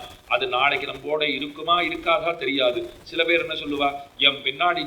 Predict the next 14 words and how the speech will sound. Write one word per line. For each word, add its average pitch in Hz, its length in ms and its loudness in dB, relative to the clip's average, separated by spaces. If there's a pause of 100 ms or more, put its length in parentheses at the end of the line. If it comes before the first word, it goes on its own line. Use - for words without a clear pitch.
ஜெயகோஷம் 160 760 4
போட்டுண்டு 143 380 -4 (260)
வாழ்க 156 600 10
வாழ்கன்னு 151 580 4
கத்திக்கொண்டு 147 680 -4
எத்தனை 196 420 4
பேர் 190 180 2
வரா 175 220 8
தெரியுமான்னா, 139 680 0 (300)
இன்னைக்கு 156 480 -2
வருவா 170 220 4
நாளைக்கு 139 440 2
வருவாளான்னு 143 600 6
தெரியாது. 131 480 2